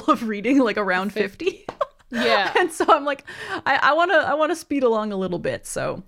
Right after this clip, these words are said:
Speaker 1: we'll
Speaker 2: Yeah,
Speaker 1: see.
Speaker 2: yeah,
Speaker 1: This
Speaker 2: yeah.
Speaker 1: might become more
Speaker 2: It's
Speaker 1: of a
Speaker 2: a fine
Speaker 1: background.
Speaker 2: balance.
Speaker 1: Yeah. Fine
Speaker 2: Interesting.
Speaker 1: balance. So
Speaker 2: Okay.
Speaker 1: we'll see. We'll see. But that's it. That's all I've got going on.
Speaker 2: The thing that I have started reading is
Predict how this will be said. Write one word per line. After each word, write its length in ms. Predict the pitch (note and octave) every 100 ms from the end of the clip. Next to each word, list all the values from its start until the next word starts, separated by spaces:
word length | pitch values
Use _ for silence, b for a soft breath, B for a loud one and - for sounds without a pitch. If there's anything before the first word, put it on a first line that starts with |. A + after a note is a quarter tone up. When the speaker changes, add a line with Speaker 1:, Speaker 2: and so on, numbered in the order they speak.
| -
Speaker 1:
we'll 140 | G#3
Speaker 2:
Yeah, 140 | A3 A3
Speaker 1:
see. 80 | G#3
Speaker 2:
yeah, 100 | G3+
Speaker 1:
This 120 | G#3
Speaker 2:
yeah. 80 | G#3
Speaker 1:
might 120 | G3+
become 280 | G3 G3+ F#3
more 140 | F3
Speaker 2:
It's 100 | E3
Speaker 1:
of 80 | -
a 40 |
Speaker 2:
a 20 | A#3
fine 140 | A3+
Speaker 1:
background. 160 | A3 G3+
Speaker 2:
balance. 720 | F#3 F#3+ D#3+ - - - -
Speaker 1:
Yeah. 240 | - D3 -
Fine 120 | C#4+
Speaker 2:
Interesting. 880 | D4 C#4+ C#4 F#3 G3 F#3+ F3+ E3+ F#3+
Speaker 1:
balance. 400 | - G2+ - -
So 160 | C5 F4+
Speaker 2:
Okay. 140 | A#3
Speaker 1:
we'll 80 | C4
see. 280 | A4+ - - A3
We'll 120 | G3
see. 220 | G3 - - b b b -
But 60 | A#3+
that's 180 | F#4+
it. 160 | A#4+ -
That's 160 | A3+ E4
all 100 | G4+
I've 60 |
got 140 | D#4 D#4
going 140 | E4
on. 160 | D4+ -
Speaker 2:
The 140 | C#4+ D#4+
thing 200 | - G#4+ A4
that 100 | -
I 160 | B3 E4
have 140 | G4 E4+
started 360 | - C#4 C4
reading 640 | A3+ A3 G#3+ F#3+ F3 G3 C4 -
is 540 | B3+ B3 B3 B3 A3+